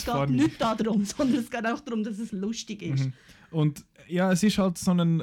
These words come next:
Speaker 2: so ein Meta-Humor und es ist auch R-rated und das heisst, sie können fluchen und komische Sachen sagen. Und ich find,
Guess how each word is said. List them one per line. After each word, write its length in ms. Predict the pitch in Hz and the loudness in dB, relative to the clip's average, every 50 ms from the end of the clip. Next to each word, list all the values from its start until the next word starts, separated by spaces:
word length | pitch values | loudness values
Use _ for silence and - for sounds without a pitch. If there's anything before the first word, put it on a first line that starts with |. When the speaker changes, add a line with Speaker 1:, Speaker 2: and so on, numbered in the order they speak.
| - | -2
Speaker 2:
so 140 | - - 170 | -4 -2 0
ein 160 | 156 151 143 | 0 2 2
Meta-Humor 800 | 139 143 151 160 160 - 151 135 135 151 143 135 131 131 131 131 | 2 2 0 0 -2 -2 -2 0 2 2 2 2 2 2 2 2
und 140 | 131 127 123 | 2 0 0
es 100 | 127 123 | 0 0
ist 140 | 143 139 147 | 0 0 0
auch 180 | 123 131 123 - | 0 -2 -2 -2
R-rated 720 | 127 127 131 131 127 127 131 131 - - 127 123 120 120 | -2 0 0 0 2 0 0 -2 -2 -2 -2 -2 -2 -2
und 160 | 117 120 107 | -4 -4 -4
das 120 | - - - | -4 -4 -2
heisst, 200 | 120 120 117 - | -2 -2 -2 -4
sie 80 | 135 | -4
können 160 | - 135 123 117 | -2 -2 -2 -4
fluchen 480 | - - 123 123 123 131 - - 120 | -4 -2 -2 0 0 0 0 0 0
und 220 | 120 117 110 - - | 0 0 -2 -4 -6
komische 400 | - - 113 110 120 120 - 120 | -4 -2 0 0 0 -2 -2 -4
Sachen 340 | - 117 117 135 - - 123 | -4 -4 -4 -4 -4 -4 -4
sagen. 460 | - 113 110 117 - 117 110 110 104 | -4 -4 -4 -4 -4 -6 -4 -4 -6
Und 300 | - 113 120 117 113 110 - - - - - - - - - _ - | -6 -4 -4 -4 -4 -4 -8 -12 -20 -20 -20 -20 -20 -20 -20 _ -2
ich 160 | 160 170 190 | 0 0 2
find, 340 | - - 170 160 151 - - | 4 4 2 2 2 -2 -8